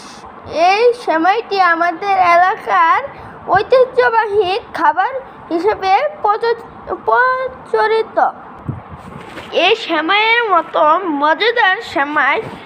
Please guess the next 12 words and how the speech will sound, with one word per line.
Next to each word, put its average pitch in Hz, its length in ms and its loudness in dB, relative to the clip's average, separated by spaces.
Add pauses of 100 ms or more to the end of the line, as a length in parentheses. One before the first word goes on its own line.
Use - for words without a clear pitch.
(200)
আর 381 320 0
কোথাও 359 380 -6 (460)
সহজে 370 680 2 (100)
পাওয়া 370 320 4
যায় 311 320 -2
না 311 220 0
আর 320 280 0 (160)
কোথাও। 240 400 -2 (1000)
এই 381 540 0 (140)
সেমাইটি 370 840 0 (420)
অনেক 359 520 -2
মজাদার। 320 640 -2